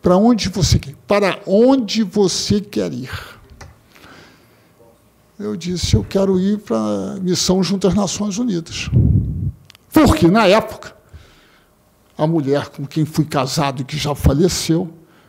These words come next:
era americana. E eu achava que estava fazendo um gesto importante.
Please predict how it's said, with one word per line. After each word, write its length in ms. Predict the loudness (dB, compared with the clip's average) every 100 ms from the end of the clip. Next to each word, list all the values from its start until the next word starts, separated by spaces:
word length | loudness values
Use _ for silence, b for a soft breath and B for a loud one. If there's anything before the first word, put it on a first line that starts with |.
| b
era 180 | 0 2
americana. 680 | 2 0 0 -2 0 -2 -6
E 120 | 0
eu 160 | 2 2
achava 960 | -2 -6 -6 -2 -2 -4 -4 -4 -4 -10 _ _ _ b b b b b b
que 140 | -10
estava 340 | -6 -2 -2 -2
fazendo 840 | -6 -6 -6 -8 -6 -6 -10 -12 -20 -8
um 160 | -4 -2
gesto 460 | 0 0 -2 -8
importante. 920 | -10 -6 -8 -8 -14 -14 -18 -20 -20